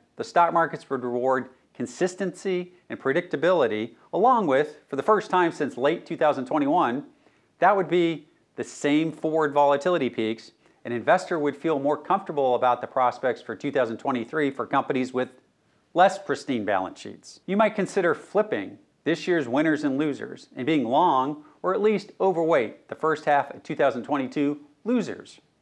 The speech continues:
You should start searching for higher organic growth industries, including technology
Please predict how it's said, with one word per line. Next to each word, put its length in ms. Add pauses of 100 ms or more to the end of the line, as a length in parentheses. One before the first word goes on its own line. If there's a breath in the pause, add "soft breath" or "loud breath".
(480 soft breath)
You 80
should 160
start 280
searching 380
for 200
higher 580
organic 580
growth 260
industries, 580
including 420
technology 760